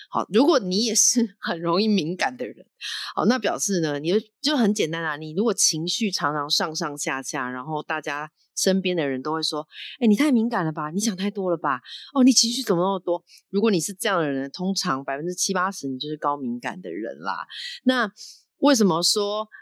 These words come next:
高敏感的人，这个人呢，最大奇迹就是每天平静、稳定、快乐？哎，其实你知道，就是连两位老师都知道哈，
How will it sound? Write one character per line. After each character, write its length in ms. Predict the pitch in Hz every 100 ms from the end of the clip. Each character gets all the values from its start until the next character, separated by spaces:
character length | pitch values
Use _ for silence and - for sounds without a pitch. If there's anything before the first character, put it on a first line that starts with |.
| -
高 180 | 214 220
敏 180 | 202 185
感 200 | 151 131
的 80 |
人， 200 | 131 123 -
这 120 | 165
个 120 | 147
人 260 | 135 123 117
呢， 180 | 120 123
最 180 | - 170
大 220 | 165 147
奇 200 | - 131
迹 200 | - 147
就 100 | 151
是 140 | -
每 180 | 156 123
天 240 | - 135 143
平 340 | - 120 123
静、 380 | - 160 135 - -
稳 240 | 123 101 -
定、 180 | 147
快 320 | 107 - 127 117
乐？ 140 | 123 -
哎， 80 | 220
其 160 | - 165
实 280 | - 139 - _ _
你 100 | 143
知 120 | 143
道， 200 | 190 139 _ _ _ _ _ _
就 140 | 202
是 120 | 190
连 180 | 170 160
两 160 | 180 156
位 80 | 196
老 140 | 127
师 100 | 135
都 100 | 147
知 100 | 151
道 140 | 139
哈， 160 | 135